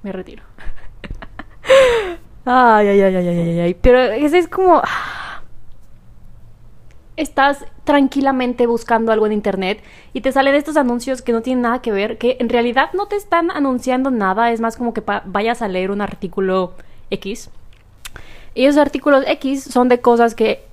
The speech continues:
<laughs> X número de cosas que has estado haciendo mal toda tu vida. Y te enumeran, pf,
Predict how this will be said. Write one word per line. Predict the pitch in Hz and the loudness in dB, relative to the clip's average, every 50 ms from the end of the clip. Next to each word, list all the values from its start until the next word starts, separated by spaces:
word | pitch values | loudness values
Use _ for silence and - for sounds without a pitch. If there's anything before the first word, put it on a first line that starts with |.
| - - | -8 -2
<laughs> | - - - - - - - - - - - - - - - - - - - - - - - - - | 0 0 0 0 -2 -6 -10 -12 -14 -16 -16 -18 -20 -20 -20 -20 -20 -20 -20 -20 -20 -20 -20 -4 0
X | 285 311 302 - 330 320 277 | 0 0 2 0 0 2 4
número | 311 311 311 320 311 285 | 4 4 6 6 6 4
de | 277 269 | 4 2
cosas | - - 302 294 - 202 208 - | 2 2 2 2 2 0 -2 0
que | - 262 | 0 0
has | 254 247 | 0 2
estado | 254 - 262 254 | 2 4 4 6
haciendo | 247 240 247 240 240 | 6 4 2 2 2
mal | 247 254 233 202 202 202 | 2 2 2 0 -2 -2
toda | - 285 285 294 294 | -4 -2 -2 -2 -2
tu | 294 277 | -2 -2
vida. | 294 262 - - - - - - - - - - - | -2 -2 -4 -6 -8 -12 -16 -16 -16 -20 -20 -18 -14
Y | - 214 | -12 -10
te | 202 - 208 208 208 208 208 202 202 | -6 -4 -2 0 0 0 0 -2 -2
enumeran, | 196 196 202 202 202 202 208 208 202 202 208 202 185 - - - - - | -2 -4 -2 -2 0 0 0 0 0 -2 -4 -6 -8 -10 -16 -20 -20 -20
pf, | - - - | -18 -18 -18